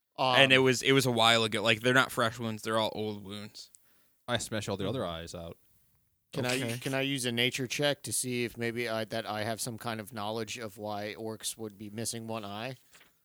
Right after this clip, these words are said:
Speaker 2: Because
Speaker 1: Sure.
Speaker 2: maybe there's, like, some kind of creature or something that
Speaker 1: Yep.
Speaker 2: they worship.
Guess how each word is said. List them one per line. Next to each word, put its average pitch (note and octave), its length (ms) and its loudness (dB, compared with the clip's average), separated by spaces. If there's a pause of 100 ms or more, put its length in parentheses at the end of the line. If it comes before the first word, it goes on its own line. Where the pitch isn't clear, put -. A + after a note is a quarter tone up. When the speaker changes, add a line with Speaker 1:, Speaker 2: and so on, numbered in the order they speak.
(160)
Speaker 2:
Because A2+ 120 -8
Speaker 1:
Sure. F3 320 4
Speaker 2:
maybe A#2 280 -4
there's, A2 220 -4
like, G#2+ 140 -8
some A2+ 160 -8
kind A2 200 -10
of - 120 -16
creature B2+ 500 -8
or A#2+ 60 -6
something C3+ 360 -2
that A#2 120 -6
Speaker 1:
Yep. D3 180 2
Speaker 2:
they A2 60 -20
worship. C3+ 400 -14